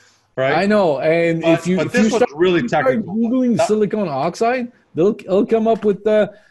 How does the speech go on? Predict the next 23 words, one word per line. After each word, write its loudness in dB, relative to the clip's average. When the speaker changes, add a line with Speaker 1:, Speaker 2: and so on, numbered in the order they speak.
Speaker 2:
everybody's 2
gonna 0
say, -2
"Well, -2
it's -6
S -6
I -2
O 2
two." -4
No, -6
it's -12
not -8
S -12
I -6
O -6
two. -6
It 0
is -2
an -6
Si -4
surrounded -2
by -4
oxygen. -10